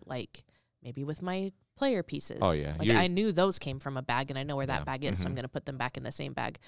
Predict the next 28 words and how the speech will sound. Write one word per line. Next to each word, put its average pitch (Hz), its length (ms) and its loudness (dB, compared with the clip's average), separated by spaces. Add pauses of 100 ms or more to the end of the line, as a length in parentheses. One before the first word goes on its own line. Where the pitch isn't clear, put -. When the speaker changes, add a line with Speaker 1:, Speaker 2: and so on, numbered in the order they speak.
(340)
Speaker 1:
Or, 160 320 6
like, 135 420 0
okay, 147 260 -4
I'm 139 120 -6
gonna 135 180 -4
start - 240 -2
gathering 135 380 -4
all 139 80 -2
the 143 100 -8
money 143 220 -4
from 135 200 -10
around 127 180 -6
the 123 80 -8
table 131 260 -8
and 135 100 -10
put 135 140 -6
it - 80 -6
in - 100 -8
a - 60 -10
pile - 420 -6
so - 160 -6
it - 60 -10
can 151 120 -14
be - 120 -12
put - 180 -14
away - 340 -8
easier. - 440 -10 (600)
Speaker 2:
Yeah. 85 260 -6